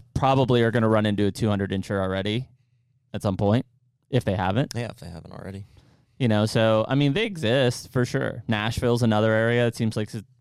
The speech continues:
Speaker 1: been producing some giant bucks. Um,
Speaker 2: Great music, too.
Speaker 1: Mm-hmm. Great music, yeah. I mean, there's, there's for sure two hundred inchers. I mean, if you took a, a, a tab on every state that has whitetails,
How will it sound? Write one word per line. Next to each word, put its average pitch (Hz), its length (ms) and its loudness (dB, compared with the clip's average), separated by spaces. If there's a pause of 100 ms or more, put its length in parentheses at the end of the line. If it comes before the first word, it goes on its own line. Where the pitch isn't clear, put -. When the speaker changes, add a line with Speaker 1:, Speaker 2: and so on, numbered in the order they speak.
(140)
Speaker 1:
been 110 240 -2
producing 107 520 -4
some 104 180 -6
giant 98 260 0
bucks. 95 480 0 (640)
Um, 98 540 2
Speaker 2:
Great 92 160 -4
music, 104 260 -10
too. 98 220 -10 (360)
Speaker 1:
Mm-hmm. 104 300 4 (120)
Great 107 180 0
music, 110 380 0 (120)
yeah. 104 160 0 (560)
I 170 40 2
mean, 175 120 2
there's, 220 320 0
there's 170 300 2
for - 160 -2
sure 196 180 2
two 185 160 2
hundred 156 200 4
inchers. 127 540 0 (280)
I 180 60 0
mean, 175 120 2
if 165 140 0
you 180 80 2
took 190 200 0
a, 147 320 4
a, 123 260 4 (360)
a 92 160 -2
tab 123 480 0
on 104 420 2
every 143 340 2
state 101 560 0
that 110 120 2
has 107 220 2
whitetails, 101 680 -2